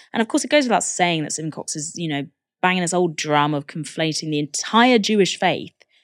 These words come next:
with the Israeli state, which is in itself a very anti-Semitic belief. Um, but who is Robin Simcox? Well, his C V is pretty interesting because before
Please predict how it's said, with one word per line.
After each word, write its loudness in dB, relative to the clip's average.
with 4
the 4
Israeli -2
state, -6
which -10
is -8
in -6
itself -4
a -12
very -10
anti-Semitic -10
belief. -8
Um, 4
but 0
who 8
is 2
Robin 4
Simcox? 0
Well, 2
his -4
C -6
V -6
is -4
pretty -10
interesting -4
because -10
before 2